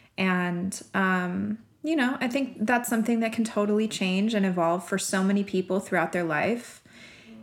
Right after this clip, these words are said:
And it's nice that now gender and pronouns and sexuality are being accepted and seen as fluid as they really are and always have been.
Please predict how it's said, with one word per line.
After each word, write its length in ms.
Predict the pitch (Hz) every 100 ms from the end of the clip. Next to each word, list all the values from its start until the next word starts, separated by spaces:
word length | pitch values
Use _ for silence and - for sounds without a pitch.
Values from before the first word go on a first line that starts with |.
| - - -
And 340 | 202 190 190 190
it's 180 | 190
nice 460 | 208 202 196 202 -
that 420 | - 190 175 -
now 800 | 180 185 185 180 180 175 175 - - 196
gender 400 | 196 180 175 170
and 260 | - 165
pronouns 600 | - 196 185 170 165 170 -
and 220 | 160 156
sexuality 920 | 175 - 180 160 170 185 214 240 247 - - -
are 100 | 190
being 460 | 180 196 185 185 185
accepted 580 | 190 - 170 165 - 180
and 140 | 165 165
seen 800 | - - 180 180 196 233 269 -
as 280 | 180 180 -
fluid 520 | - - 196 196 185
as 220 | 165 160 -
they 200 | 165 160
really 400 | 170 170 160 156
are 260 | 160 147 147
and 100 | -
always 200 | - -
have 320 | - - -
been. 380 | - - -